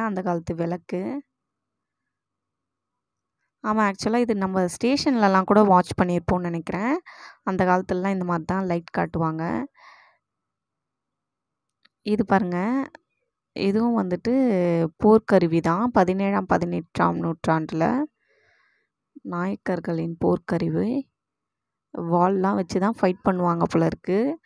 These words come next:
ரொம்ப எவ்வளோ சேஃபா வச்சிருக்காங்க பாருங்க. அழகா கண்ணாடிலாம் போட்டு சேஃபா வச்சிருந்தாங்க. இது வந்து வரைபடம், தரங்கம்பாடியோட வரைபடம்.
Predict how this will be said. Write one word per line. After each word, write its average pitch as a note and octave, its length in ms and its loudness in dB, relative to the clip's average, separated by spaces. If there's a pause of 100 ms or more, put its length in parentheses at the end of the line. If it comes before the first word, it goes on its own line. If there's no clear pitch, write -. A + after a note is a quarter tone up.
(460)
ரொம்ப F3 280 -4 (240)
எவ்வளோ E3+ 320 -2
சேஃபா F3 420 -2
வச்சிருக்காங்க E3 600 -6
பாருங்க. D#3 320 -6 (840)
அழகா F#3+ 340 2
கண்ணாடிலாம் F3+ 640 -4
போட்டு F3+ 280 -2
சேஃபா - 420 -2
வச்சிருந்தாங்க. E3 600 -6 (120)
இது G#3 140 -4
வந்து F3 240 -4
வரைபடம், E3+ 640 -2 (480)
தரங்கம்பாடியோட F3 880 2
வரைபடம். D#3+ 640 0